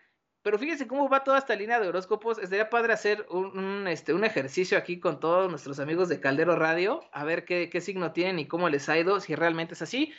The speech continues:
El horóscopo de Cáncer, la entrada de Venus en el siglo del can-, en el signo del Cangrejo impone una redefinición de la escala de valor personal,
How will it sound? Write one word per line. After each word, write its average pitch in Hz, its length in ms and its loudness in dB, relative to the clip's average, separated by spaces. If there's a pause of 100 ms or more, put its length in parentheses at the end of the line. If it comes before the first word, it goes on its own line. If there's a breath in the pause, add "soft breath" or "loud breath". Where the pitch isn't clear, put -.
(340 loud breath)
El 208 220 6
horóscopo 262 340 0
de 247 140 0
Cáncer, 269 320 -2
la 247 80 -2
entrada 262 260 0
de 233 80 0
Venus 254 280 -4
en 262 100 -6
el 240 100 -8
siglo 247 260 -2
del 254 160 -2
can-, 196 300 -2
en 185 100 -4
el 190 120 -2
signo 262 320 2
del 254 100 2
Cangrejo 226 500 2
impone 208 380 -2
una 233 140 2
redefinición 220 720 0
de 214 80 0
la 160 80 -2
escala 175 320 -4
de 160 80 0
valor 147 260 -2
personal, 170 460 -2